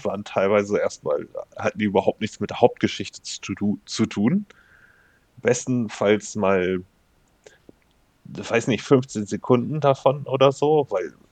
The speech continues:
irgendeine Hexe aufgetaucht ist. Mal abge-, ganz einfach abgekürzt.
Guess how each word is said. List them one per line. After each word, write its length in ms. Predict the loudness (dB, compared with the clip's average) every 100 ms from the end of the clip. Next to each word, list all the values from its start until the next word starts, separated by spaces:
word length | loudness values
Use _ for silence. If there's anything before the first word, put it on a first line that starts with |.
| 0
irgendeine 380 | 0 0 -4 -2
Hexe 340 | -2 4 6
aufgetaucht 600 | 6 4 0 2 2 0
ist. 220 | -8 -8 _ _ _ _ _ _ -8
Mal 260 | -4 -2 0
abge-, 440 | 0 0 0 4
ganz 260 | 4 4 4
einfach 260 | 2 0
abgekürzt. 760 | -10 -6 -8 0 0 0 -6